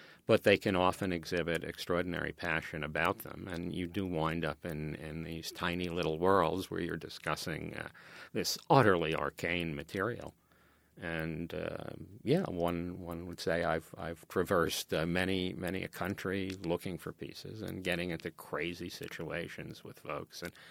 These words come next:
I think there are a lot of stories in the book about being unable to purchase things initially and able to then get them twenty years later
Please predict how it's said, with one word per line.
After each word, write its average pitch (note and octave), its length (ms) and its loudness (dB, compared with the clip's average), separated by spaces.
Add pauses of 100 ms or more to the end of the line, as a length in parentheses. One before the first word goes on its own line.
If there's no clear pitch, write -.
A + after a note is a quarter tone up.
(400)
I B2 80 8
think B2 160 10
there A#2 100 8
are A2 40 12
a G#2+ 40 10
lot G2+ 140 8
of F#2 80 2
stories F#2+ 340 2
in F2 80 -2
the F2+ 60 -2
book E2+ 200 0
about F2 300 0
being F#2+ 280 2
unable F#2+ 520 4
to E2 120 -6
purchase F#2+ 500 -2
things D#2+ 300 -2
initially E2+ 600 -2 (360)
and F2+ 180 0
able F#2 320 2
to F#2+ 140 -2
then E2+ 260 2
get D#2 220 2
them E2 180 -2
twenty D#2+ 340 -2
years D#2 360 -4
later E2+ 400 -4